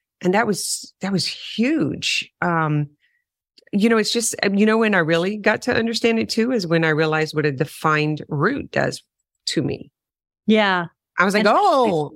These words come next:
Speaker 2: it kind of
Speaker 1: so
Speaker 2: re-
Speaker 1: they're getting this from me. Like, I'm getting that from them." Whoa. It's almost like, uh, the, the beauty of the awareness of the,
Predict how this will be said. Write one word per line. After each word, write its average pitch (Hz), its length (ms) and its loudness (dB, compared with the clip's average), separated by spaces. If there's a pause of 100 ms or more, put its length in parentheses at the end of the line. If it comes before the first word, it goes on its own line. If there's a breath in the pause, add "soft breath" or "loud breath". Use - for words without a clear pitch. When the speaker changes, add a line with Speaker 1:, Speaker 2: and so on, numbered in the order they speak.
(140)
Speaker 2:
it 320 140 -10
kind 339 180 4
of 269 60 4
Speaker 1:
so 262 80 0
Speaker 2:
re- 294 100 -2
Speaker 1:
they're 330 300 4
getting 233 440 2
this 208 320 0
from 196 280 0
me. 262 260 2
Like, 196 200 2
I'm 226 220 2
getting 190 320 0
that 190 300 0
from 160 240 -2
them." 254 140 2 (220)
Whoa. 196 840 0 (220)
It's 208 120 2
almost 262 240 2
like, 196 420 0 (1160 soft breath)
uh, 185 340 2
the, 170 480 0
the 170 140 0
beauty 202 360 0
of 175 80 0
the 175 120 0
awareness 165 760 0
of 147 200 0
the, 151 260 0